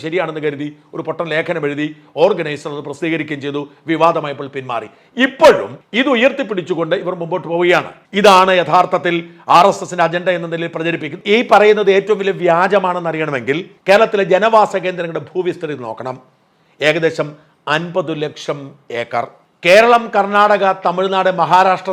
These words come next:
തുടങ്ങിയ സംസ്ഥാനങ്ങൾ എല്ലാം കൂടി എടുത്താലും അവിടുത്തെ ജനവാസ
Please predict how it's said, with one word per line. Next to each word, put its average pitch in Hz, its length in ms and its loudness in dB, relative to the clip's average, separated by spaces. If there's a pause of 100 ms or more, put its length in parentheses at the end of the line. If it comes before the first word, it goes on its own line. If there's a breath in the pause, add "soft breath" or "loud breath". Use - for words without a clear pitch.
തുടങ്ങിയ 175 260 -6 (100)
സംസ്ഥാനങ്ങൾ 175 600 -6 (320)
എല്ലാം 208 320 0 (100)
കൂടി 180 300 -2
എടുത്താലും 143 420 -2 (800 soft breath)
അവിടുത്തെ 202 300 2 (100)
ജനവാസ 196 400 2